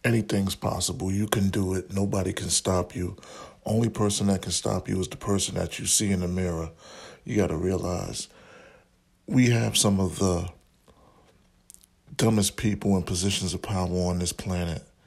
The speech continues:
and they get elected and reelected, and they don't have half of what you have. You have to understand that. They just were very persistent.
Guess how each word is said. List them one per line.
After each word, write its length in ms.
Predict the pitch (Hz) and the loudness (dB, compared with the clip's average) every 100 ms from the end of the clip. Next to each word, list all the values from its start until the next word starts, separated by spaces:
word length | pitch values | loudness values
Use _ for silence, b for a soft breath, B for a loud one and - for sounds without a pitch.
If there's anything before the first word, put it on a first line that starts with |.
| b b b b b b _ - | b b b b b b _ 0
and 760 | 101 98 92 92 92 - - - _ _ _ _ - - | 4 6 4 2 0 -4 -6 -12 _ _ _ _ -18 -2
they 160 | 104 | 0
get 160 | 101 95 | 2 2
elected 540 | 92 85 95 - 98 | 2 2 0 0 -2
and 160 | 95 87 | -2 -2
reelected, 760 | 92 90 82 82 - 87 85 - B B B B B - - | 0 2 0 -4 -4 -6 -6 -8 B B B B B -12 0
and 540 | 98 98 95 92 82 - _ _ - - 151 165 - _ _ | 4 4 4 2 -2 -8 _ _ -20 -18 -16 -16 -20 _ _
they 160 | - 123 | 0 2
don't 400 | 127 127 - - | 2 0 0 -2
have 960 | 98 104 110 107 104 92 90 - - - b b b b b b b b _ _ | -2 0 2 4 4 4 0 -2 -10 -18 b b b b b b b b _ _
half 540 | - - 123 123 113 - | -6 -2 6 8 8 4
of 160 | - | 0
what 240 | - - - | 0 0 0
you 80 | |
have. 500 | 101 87 78 - - - | 0 0 -2 -6 -12 -10
You 160 | 95 107 | -2 0
have 160 | 92 - | 0 0
to 60 | |
understand 580 | 95 95 - - 101 - | 0 0 -2 -2 -2 -2
that. 240 | - - - B B B B | -4 -6 -12 B B B B
They 120 | 92 | 0
just 240 | 107 107 - | 2 2 4
were 140 | 101 | 2
very 280 | 101 101 101 | 4 2 2
persistent. 760 | 101 90 - - - - - | 0 2 2 4 2 0 -10